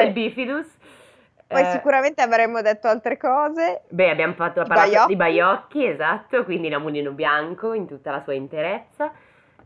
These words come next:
Speaker 1: E adesso abbiamo Valsoia. <laughs>
Speaker 2: Adesso Valsoia, insomma, cioè, eh, io e Elisa aspettiamo il bonifico.
Speaker 1: Sì, sì.
Speaker 2: Marche.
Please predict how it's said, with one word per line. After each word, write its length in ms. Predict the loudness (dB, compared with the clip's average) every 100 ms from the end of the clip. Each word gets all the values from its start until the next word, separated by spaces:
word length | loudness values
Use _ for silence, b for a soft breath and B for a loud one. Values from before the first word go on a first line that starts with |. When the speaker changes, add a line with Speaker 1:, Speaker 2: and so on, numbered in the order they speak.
| -8
Speaker 1:
E 1080 | -2 0 0 2 2 0 0 0 -2 -2 -2
adesso 560 | -4 -6 -10 -6 -2
abbiamo 340 | -2 -2 -4 -2
Valsoia. 800 | -2 -2 -4 -4 -2 0 0
<laughs> 460 | 0 0 0 0 -4
Speaker 2:
Adesso 300 | -10 -10 -4
Valsoia, 580 | 0 0 -2 -2 0 0
insomma, 360 | -4 -4 -2 -2
cioè, 720 | 0 -2 -2 -4 0 2 2 0
eh, 180 | -4 -6 2
io 180 | 6 8 8 6 -2 -2
e 300 | 2 4 4
Elisa 320 | 2 2 0
aspettiamo 500 | -2 -4 -2 -2 2
il 80 | 0
bonifico. 800 | 0 0 0 -2 -6 2 2 2
Speaker 1:
Sì, 60 | 2
sì. 60 |
Speaker 2:
Marche. 800 | 2 4 4 0 -2 0 0 0